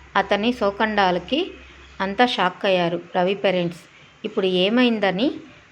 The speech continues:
అంతలా అరుస్తున్నారు మీరు?" అనగానే, "ఇంకా ఏమి కావాలి?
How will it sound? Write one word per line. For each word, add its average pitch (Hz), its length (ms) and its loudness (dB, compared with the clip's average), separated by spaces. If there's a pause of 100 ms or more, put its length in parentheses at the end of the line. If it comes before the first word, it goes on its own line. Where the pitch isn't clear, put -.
(180)
అంతలా 202 480 2
అరుస్తున్నారు 202 760 -2
మీరు?" 190 360 -2
అనగానే, 185 440 0 (440)
"ఇంకా 202 300 0 (160)
ఏమి 214 280 0
కావాలి? 185 580 2